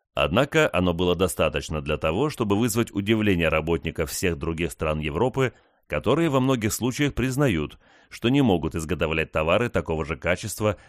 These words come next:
за двойную или даже тройную цену. Не существует, кажется, других мануфактурных производств, где разделение труда может быть проведено дальше или где возможны более разнообразные усовершенствования применяемых орудий,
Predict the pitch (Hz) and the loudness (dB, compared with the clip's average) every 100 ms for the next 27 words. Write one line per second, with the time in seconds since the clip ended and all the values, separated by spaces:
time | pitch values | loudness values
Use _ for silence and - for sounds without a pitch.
0 | - 78 98 82 80 78 90 104 98 _ | -10 -2 0 2 2 2 2 2 0 _
1 | _ 107 104 90 80 80 92 95 80 76 | _ 0 2 2 0 0 0 2 0 -4
2 | - 82 71 65 _ _ _ _ _ _ | -2 -4 -4 -10 _ _ _ _ _ _
3 | _ _ _ - 208 135 113 117 - 135 | _ _ _ 0 0 2 0 -2 0 4
4 | 165 120 131 123 117 113 104 110 107 85 | 4 4 2 2 0 0 0 0 0 -2
5 | 80 82 76 87 - 82 78 73 85 85 | -4 -4 -2 -4 -2 -4 -4 -4 -2 -2
6 | 82 135 107 - - _ - - 80 123 | 0 0 0 -4 -16 _ -18 -6 2 2
7 | 113 120 123 117 107 - 90 104 135 120 | 4 2 4 4 4 2 0 2 2 2
8 | 107 95 98 - 87 85 85 90 80 82 | 0 0 -2 -2 -2 0 0 0 2 2
9 | 104 - 120 110 _ _ _ 156 151 98 | 0 -2 -4 -4 _ _ _ -2 0 2
10 | 104 98 82 101 117 117 80 85 117 120 | 4 4 4 2 2 0 0 2 2 2
11 | 92 80 80 78 90 95 101 - 82 85 | 0 0 -2 2 2 2 0 -2 -4 -4
12 | 80 73 95 104 101 98 95 82 82 82 | -4 -2 -2 -2 -2 0 0 0 -2 0
13 | 82 78 73 82 95 117 120 110 | 0 -2 -4 -2 0 0 -2 -4